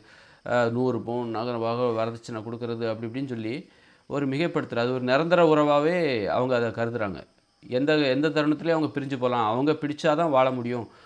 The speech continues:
அவங்களுக்கு பி-, சம்மந்தப்பட்டவங்களுக்கு பிடிக்கலன்னா பிரிஞ்சிருவாங்க. அப்படிதான் அந்த உறவை நீங்க பார்க்கணும். அப்பதான் இயல்பா பார்க்குறீங்கன்னு அர்த்தம். நீங்க என்ன பண்றீங்க? அவங்க பிரியக்கூடாதுன்னு நீங்க வந்து வலியுறுத்துறீங்க. கணவன் மனைவியும் பிரியக்கூடாதுன்னு நீங்க வெளியிலேருந்து அழுத்தம் கொடுக்குறீங்க.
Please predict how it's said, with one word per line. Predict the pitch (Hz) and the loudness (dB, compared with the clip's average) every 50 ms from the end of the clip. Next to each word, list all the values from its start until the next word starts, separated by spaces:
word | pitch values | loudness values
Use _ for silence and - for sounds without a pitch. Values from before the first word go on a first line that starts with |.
| - _ - | -18 _ 0
அவங்களுக்கு | 117 131 151 180 185 196 190 196 175 | 4 4 4 6 4 2 0 0 -4
பி-, | 147 135 - - | -6 -6 -4 -4
சம்மந்தப்பட்டவங்களுக்கு | 127 139 165 175 175 165 165 156 160 156 160 160 143 143 | -2 0 0 0 0 0 0 0 0 0 0 -2 -4 -6
பிடிக்கலன்னா | 139 147 147 143 143 139 139 151 180 185 | -6 -6 -6 -4 -4 -4 -2 -2 -2 -2
பிரிஞ்சிருவாங்க. | 180 143 143 139 139 131 123 120 113 110 110 113 101 92 - - - - - - - - - _ - | -4 -4 -4 -4 -4 -2 -2 -2 -2 -2 -2 -2 -2 -4 -6 -14 -20 -20 -20 -20 -20 -20 -18 _ -2
அப்படிதான் | 107 127 - - 175 175 165 190 190 180 165 | -2 -2 0 0 0 2 4 6 8 8 8
அந்த | 156 151 151 147 | 6 4 2 2
உறவை | 139 139 139 151 151 147 | 2 2 2 0 0 0
நீங்க | 143 131 123 | 0 -2 -2
பார்க்கணும். | 104 - 110 113 - 107 107 104 | -2 -2 -2 -2 -2 -4 -4 -4
அப்பதான் | 104 104 147 147 165 170 156 | -4 -2 0 2 2 2 4
இயல்பா | 143 147 151 143 143 135 | 4 2 2 2 0 0
பார்க்குறீங்கன்னு | 123 123 117 117 120 117 117 113 104 | 0 0 0 0 -2 -2 -2 -4 -4
அர்த்தம். | 95 - 95 98 | -4 -4 -4 -4
நீங்க | 110 131 151 160 160 | -2 0 0 2 2
என்ன | 151 156 151 | 2 0 0
பண்றீங்க? | 143 151 139 135 143 139 143 151 165 165 - - - - _ - | -2 -4 -4 -4 -4 -4 -4 -4 -4 -6 -10 -16 -20 -20 _ 2
அவங்க | - 110 127 156 180 185 185 | 4 6 6 6 4 4 2
பிரியக்கூடாதுன்னு | 151 170 160 170 170 151 156 151 151 160 165 180 | 2 2 2 2 4 4 4 4 4 2 2 2
நீங்க | 160 151 151 165 175 175 170 160 | 2 2 2 2 2 2 2 2
வந்து | 151 151 156 160 | 2 0 0 2
வலியுறுத்துறீங்க. | 151 135 131 135 131 120 - - 104 98 92 85 - - - - _ _ - - _ _ _ _ _ _ _ _ _ _ - | 2 2 2 0 -2 -4 -4 -6 -8 -8 -8 -8 -12 -16 -20 -20 _ _ -20 -20 _ _ _ _ _ _ _ _ _ _ 0
கணவன் | 113 120 139 151 170 175 | 2 2 4 4 4 4
மனைவியும் | 170 160 160 160 165 160 139 | 2 2 2 2 0 0 0
பிரியக்கூடாதுன்னு | 147 151 156 147 151 143 143 135 123 123 143 | 0 0 0 2 2 2 2 2 2 0 2
நீங்க | 151 147 151 165 160 | 2 2 4 4 4
வெளியிலேருந்து | 143 131 139 160 165 165 165 151 160 160 | 2 4 4 4 4 4 4 4 4 4
அழுத்தம் | 147 131 131 127 131 139 131 113 | 4 4 4 2 0 -2 -4 -4
கொடுக்குறீங்க. | 104 98 101 95 92 90 78 | -4 -4 -6 -6 -6 -6 -8